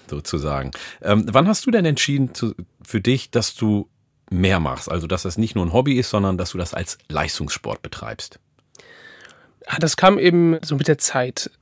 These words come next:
Speaker 2: Man merkte, also, es war natürlich auch mit der Eifer, ich wurde, irgendwann musste ich gebremst werden, dass ich halt nicht jeden Tag auf der Kegelbahn war und immer nur jeden Tag zum Kegeln gefahren bin. Und, naja, man wollte eben auch selbst besser werden.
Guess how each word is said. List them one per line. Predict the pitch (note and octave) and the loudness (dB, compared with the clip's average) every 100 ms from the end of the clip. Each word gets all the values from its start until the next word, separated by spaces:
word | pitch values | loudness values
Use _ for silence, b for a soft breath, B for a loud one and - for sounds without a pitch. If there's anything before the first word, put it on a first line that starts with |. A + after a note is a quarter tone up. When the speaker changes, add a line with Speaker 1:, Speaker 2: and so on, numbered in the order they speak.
| _ | _
Speaker 2:
Man | D#3 C#3+ | -2 2
merkte, | D3+ - | 2 6
also, | C#3 C#3 - - - | 4 4 0 -4 -8
es | D3+ | 0
war | D3 | 4
natürlich | C#3+ C#3+ D3+ | 4 2 -2
auch | C#3+ | 0
mit | |
der | C#3 - | 0 0
Eifer, | D#3 - D3+ - - - - - | 0 2 2 2 -6 -18 -16 -16
ich | - C#3+ | -10 -4
wurde, | C#3+ C#3+ | -2 0
irgendwann | C#3+ C#3 | 2 4
musste | C#3 C#3 D3 | 2 0 -4
ich | - | -6
gebremst | C#3 - C#3+ - | -6 -4 -4 0
werden, | D3 C#3 | 0 2
dass | C3+ | -2
ich | C3+ C3+ | -4 -2
halt | A#2 | -4
nicht | C#3 | 0
jeden | C#3 D#3 | 0 2
Tag | D#3+ D#3+ | 2 2
auf | D#3+ | 0
der | D#3 | 0
Kegelbahn | E3+ D#3+ D#3+ D#3+ D#3 | 0 2 2 2 2
war | E3+ F3+ - B B B B B B - _ | 0 -2 -6 B B B B B B -20 _
und | C#3 B2+ B2 - | -4 -2 -4 -6
immer | D3+ C#3+ | -2 0
nur | D3 C#3+ | 2 0
jeden | D3 C#3+ | 0 -4
Tag | - C#3+ - - _ | -6 -8 -10 -16 _
zum | - D3+ | -10 -6
Kegeln | - D#3+ D#3 D#3 | -2 2 2 2
gefahren | D3 - D3+ D#3+ | 0 -4 -4 -2
bin. | E3 F3 B B B B B B | -2 -2 B B B B B B
Und, | - C#3 C3 C3+ - - | -6 -4 -2 -4 -4 0
naja, | C#3+ D#3+ | 6 6
man | D3+ C#3 | 6 4
wollte | D#3 D#3+ | 4 4
eben | D3 | 2
auch | C#3+ | 2
selbst | D3 - | 0 0
besser | - D3+ B2 | -2 0 -2
werden. | A#2 A#2+ | -2 -4